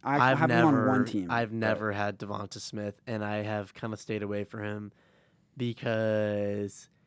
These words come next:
Speaker 2: he, uh, when I look at him, I'm just like, "Hmm, yeah, he plays."
Speaker 1: This is our, this is the fantasy analysis that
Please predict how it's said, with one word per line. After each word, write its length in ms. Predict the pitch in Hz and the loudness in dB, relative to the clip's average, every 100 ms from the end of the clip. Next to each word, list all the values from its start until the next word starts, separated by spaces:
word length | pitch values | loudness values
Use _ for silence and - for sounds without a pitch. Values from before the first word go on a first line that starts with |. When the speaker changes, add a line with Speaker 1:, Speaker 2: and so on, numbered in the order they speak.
| _ _ _ | _ _ _
Speaker 2:
he, 1300 | - - 120 117 113 113 113 113 113 110 110 110 101 - _ _ | -20 -6 -2 0 0 0 0 0 -2 -2 -2 -2 -2 -6 _ _
uh, 1300 | 110 104 101 104 101 101 95 82 76 65 60 55 55 | -4 -2 -2 -4 -4 -6 -6 -8 -8 -8 -10 -12 -14
when 180 | 76 113 | -8 -4
I 100 | 113 | 0
look 240 | 113 110 | 0 -2
at 80 | 110 | -4
him, 180 | 104 101 | -2 -4
I'm 200 | 98 98 | -6 -8
just 280 | 104 - | -10 -10
like, 260 | 107 104 - | -10 -10 -12
"Hmm, 200 | 120 120 101 - _ - - _ _ _ _ _ _ _ - | -8 -8 -8 -18 _ -14 -14 _ _ _ _ _ _ _ -2
yeah, 360 | 117 135 143 131 _ | 2 2 0 -4 _
he 220 | - 113 | -8 -8
plays." 640 | - 120 131 135 120 - - - | -6 -4 0 0 -2 -10 -20 -16
Speaker 1:
This 180 | 104 | -14
is 140 | 101 95 | -12 -8
our, 280 | 87 85 - | -8 -8 -10
this 160 | 98 - | -14 -16
is 60 | |
the 120 | - | -14
fantasy 480 | 95 90 87 87 - | -12 -8 -8 -10 -10
analysis 540 | 78 78 76 76 78 - | -10 -8 -10 -12 -14 -12
that 240 | 78 65 | -12 -12